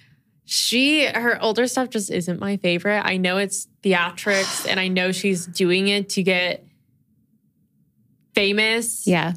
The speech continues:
Speaker 1: And it gets her name out there. If you do something crazy, people are gonna remember you.
Speaker 2: Meat
Speaker 1: So that's what
Speaker 2: dress.
Speaker 1: she's, that's how she, yeah, she started out because she was trying to get people to remember her. And
Speaker 2: Yes.
Speaker 1: that's how you do it in Hollywood. So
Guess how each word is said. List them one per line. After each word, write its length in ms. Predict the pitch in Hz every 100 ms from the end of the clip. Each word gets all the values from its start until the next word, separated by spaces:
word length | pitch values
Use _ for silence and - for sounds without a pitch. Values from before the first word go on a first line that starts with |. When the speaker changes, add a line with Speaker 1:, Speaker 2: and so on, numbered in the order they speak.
| 185
Speaker 1:
And 260 | 196 190
it 120 | 190
gets 200 | 190 190
her 140 | - 220
name 280 | 240 262 240
out 280 | 196 185 -
there. 220 | 175 -
If 140 | 185
you 80 | 196
do 140 | 196
something 400 | 190 208 208 226
crazy, 480 | 220 254 247 226 208
people 260 | 185 190 190
are 80 | 196
gonna 180 | 214
remember 360 | 208 208 220 202
you. 160 | 180 269
Speaker 2:
Meat 100 | 302
Speaker 1:
So 80 |
that's 160 | 196 180
what 60 | 180
Speaker 2:
dress. 100 | -
Speaker 1:
she's, 240 | 226 202 - -
that's 140 | 285
how 80 | 302
she, 240 | 262 247 214
yeah, 240 | 208 -
she 180 | 196 247
started 260 | 247 240 214
out 100 | 196
because 280 | 202 208
she 140 | 190 220
was 120 | 196
trying 200 | - 190
to 60 | 185
get 120 | 190
people 240 | 190 175
to 80 | 185
remember 300 | 185 214 208
her. 80 | 180
And 80 | 175
Speaker 2:
Yes. 300 | 170 175 -
Speaker 1:
that's 120 | -
how 160 | 180 175
you 160 | 185
do 140 | 185 220
it 80 |
in 100 | 190
Hollywood. 420 | 185 240 262 175 170
So 220 | 175